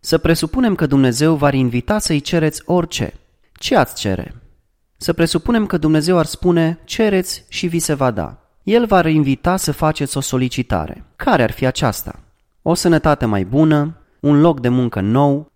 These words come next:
o predică scurtă. Asta nu ar fi prea frumos, nu ar trebui să o spuneți. Înainte de toate, iată povestea unui om căruia i s-a dat această ocazie, iar răspunsul său la această oportunitate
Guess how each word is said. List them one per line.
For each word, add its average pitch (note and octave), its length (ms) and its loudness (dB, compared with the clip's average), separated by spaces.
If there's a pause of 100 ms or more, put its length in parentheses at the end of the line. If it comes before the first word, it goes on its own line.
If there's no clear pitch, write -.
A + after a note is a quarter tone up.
(120)
o D#3+ 120 -2
predică B2+ 400 -2
scurtă. - 560 -4 (220)
Asta A#2 280 -2
nu E3 160 2
ar A2 80 0
fi - 100 -10
prea A#2 180 -2
frumos, C3 580 -2
nu B2+ 200 -2
ar A2+ 100 0
trebui G#2 240 -8
să G2+ 120 -6
o G#2+ 40 -4
spuneți. F2+ 520 -6 (460)
Înainte A3 400 2
de D#3+ 100 2
toate, E3 600 0
iată G3+ 340 -2
povestea D#3 500 0
unui C3 260 2
om C#3 160 2
căruia D#3 460 0
i C#3+ 80 -6
s-a C#3+ 180 -2
dat F3+ 260 -2
această B2 400 -4
ocazie, C3 680 -2 (440)
iar D3+ 200 4
răspunsul D#3 600 0
său E3 300 2
la A#2+ 100 4
această D#3+ 380 -2
oportunitate C#3 880 -2